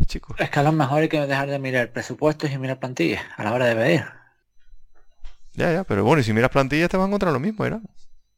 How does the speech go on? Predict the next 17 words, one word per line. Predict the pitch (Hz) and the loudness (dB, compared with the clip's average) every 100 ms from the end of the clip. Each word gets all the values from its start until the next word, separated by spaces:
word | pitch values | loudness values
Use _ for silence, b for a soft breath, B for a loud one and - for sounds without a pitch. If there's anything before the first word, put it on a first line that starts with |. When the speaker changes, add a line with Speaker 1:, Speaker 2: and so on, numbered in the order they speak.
| _ _ - | _ _ -4
Speaker 2:
Ya, | 147 180 | 0 0
no, | 131 127 156 214 226 208 | -4 -2 2 2 2 0
no, | |
pero | 131 113 | 0 0
yo | 147 | -2
en | 185 | -4
esto, | 185 127 - b b | -6 -10 -12 b b
a | 113 | -2
mí, | 120 190 - - | 2 0 0 -4
yo | 147 156 | 4 6
el | |
año | 190 196 | 6 6
pasado, | 147 135 110 92 95 | 2 2 0 -2 -8
me | 113 | -14
acuerdo, | 107 127 101 - - | -10 -8 -8 -14 -14
y | 127 - - | -16 -16 -10
tengo, | 117 | -4